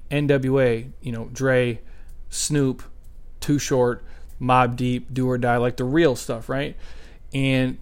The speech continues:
you can put on a song like Shook Ones and everybody knows it. And you can talk about basketball and you, you all remember watching the same,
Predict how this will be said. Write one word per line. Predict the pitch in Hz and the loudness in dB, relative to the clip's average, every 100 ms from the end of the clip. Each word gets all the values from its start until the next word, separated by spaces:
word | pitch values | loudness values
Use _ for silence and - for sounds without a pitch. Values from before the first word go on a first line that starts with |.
| - | -10
you | 160 143 | -4 -2
can | 139 | 0
put | 123 165 | 4 6
on | 156 | 6
a | |
song | 139 - 143 143 135 | 2 2 4 4 2
like | 110 | -2
Shook | - 175 - | 2 4 4
Ones | 139 139 143 | 4 2 2
and | 120 | 0
everybody | 120 127 120 123 120 | 0 0 2 2 2
knows | 117 113 117 | 0 -2 -6
it. | 104 - - - - | -8 -10 -12 -10 -2
And | 120 117 117 | 0 2 0
you | 120 | -2
can | 131 | -2
talk | 135 135 | 0 0
about | 123 123 | 2 0
basketball | 123 131 123 - 131 113 | 2 2 0 -4 -6 -4
and | 113 | -4
you, | 120 120 | -4 -6
you | 131 127 | -6 -2
all | 139 156 | 4 6
remember | 151 147 | 6 2
watching | 135 131 135 139 | 4 4 4 0
the | 127 | -4
same, | - 139 127 123 | -2 -2 0 -2